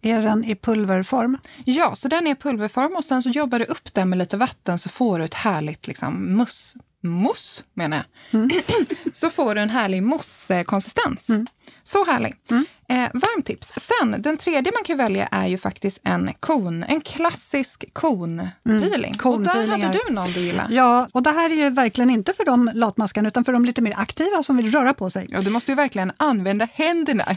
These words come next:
Speaker 1: Ja,
Speaker 2: <laughs> Mekaniska
Speaker 1: precis.
Speaker 2: rörelser.
Speaker 1: Ja. Nej, men den här är jättefin. Skin City Essentials Coffee Grain Exfoliator som innehåller ekologiskt kaffe.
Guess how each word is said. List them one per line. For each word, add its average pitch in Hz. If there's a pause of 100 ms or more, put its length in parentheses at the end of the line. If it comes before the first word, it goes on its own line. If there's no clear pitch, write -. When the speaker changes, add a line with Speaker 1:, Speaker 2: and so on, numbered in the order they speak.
(120)
Speaker 1:
Ja, 285
Speaker 2:
<laughs> 311
Mekaniska 339
Speaker 1:
precis. 370
Speaker 2:
rörelser. 247
Speaker 1:
Ja. 262 (480)
Nej, 269
men 302
den 294
här 269
är 240
jättefin. 226
Skin 311
City 262
Essentials 208
Coffee 202
Grain 190
Exfoliator 190
som 202
innehåller 185
ekologiskt 196
kaffe. -